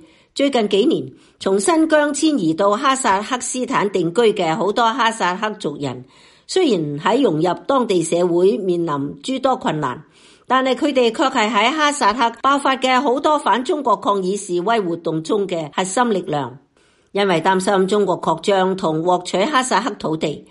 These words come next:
哈薩克二零一六年曾爆發大規模民眾示威，導致當局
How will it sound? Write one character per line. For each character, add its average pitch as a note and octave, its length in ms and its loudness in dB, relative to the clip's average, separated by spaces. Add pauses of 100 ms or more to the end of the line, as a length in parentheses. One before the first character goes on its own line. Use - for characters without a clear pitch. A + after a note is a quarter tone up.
(340)
哈 F#4 160 0
薩 D4 160 0
克 F4 120 2
二 D4+ 40 4
零 F#3+ 340 0
一 A3 100 2
六 A#3+ 200 0
年 E3 240 0
曾 D#3+ 300 -4
爆 G3+ 180 2
發 G#3 160 -2
大 F#3 220 0
規 C#4 200 0
模 F3 220 0
民 C#3+ 180 -6
眾 E3+ 160 -4
示 D3+ 280 -8
威， E3 200 -2 (460)
導 A3+ 160 2
致 B3+ 160 -2
當 C#4+ 260 2
局 G#3+ 60 0